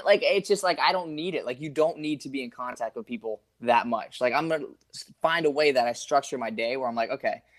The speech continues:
it's, like, one o'clock. I'll allow myself to, like, look at it, see what's going on for a couple hours." But I'm not gonna let, I'm gonna try my hardest to not let this thing control when I look at it.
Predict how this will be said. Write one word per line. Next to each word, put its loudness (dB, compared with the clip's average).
it's, -4
like, 2
one 0
o'clock. 4
I'll 4
allow 0
myself -6
to, -14
like, -4
look -4
at 4
it, -8
see -4
what's -8
going -4
on -8
for 2
a 0
couple 4
hours." 4
But 0
I'm 2
not 6
gonna 2
let, 6
I'm -2
gonna -4
try 2
my -2
hardest 2
to -4
not -4
let -6
this -10
thing -6
control 0
when -4
I 4
look -2
at 0
it. -4